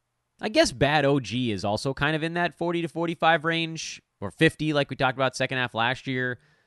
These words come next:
But I just trust DeMar to be standing. Even if he gets traded someplace, he's gonna play. He's, he's pretty damn durable on the whole, and that's gotta count for something.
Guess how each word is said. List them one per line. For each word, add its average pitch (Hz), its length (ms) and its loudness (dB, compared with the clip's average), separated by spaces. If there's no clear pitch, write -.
But 156 120 2
I 262 60 4
just 453 180 0
trust 427 220 2
DeMar 254 280 4
to 233 80 2
be 165 360 -2
standing. 143 960 -2
Even 240 180 0
if 427 60 2
he 359 60 6
gets 220 160 2
traded 185 360 2
someplace, 107 480 -4
he's 120 160 -8
gonna 214 220 0
play. 101 500 -4
He's, 107 280 -8
he's 139 280 -6
pretty 262 300 -2
damn 127 360 0
durable 87 460 -4
on 78 160 -6
the 78 80 -8
whole, 76 380 -8
and 143 160 -4
that's 233 160 0
gotta 311 160 4
count - 280 0
for 247 100 0
something. 107 440 -4